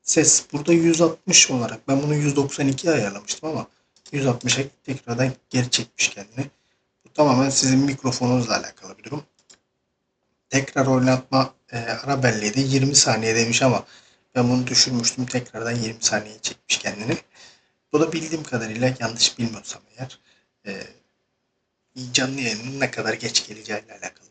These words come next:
bir şey. Yani yirmi saniye geriden geliyor gibi bir şey düşünebilirsiniz. Bunu ben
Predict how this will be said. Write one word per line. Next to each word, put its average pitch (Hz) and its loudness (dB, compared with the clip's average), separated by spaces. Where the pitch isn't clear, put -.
bir - -14
şey. - -18
Yani - -20
yirmi 123 -8
saniye 107 -6
geriden 113 -6
geliyor 107 -10
gibi 110 -16
bir - -14
şey 117 -4
düşünebilirsiniz. - -6
Bunu 127 -8
ben 131 -6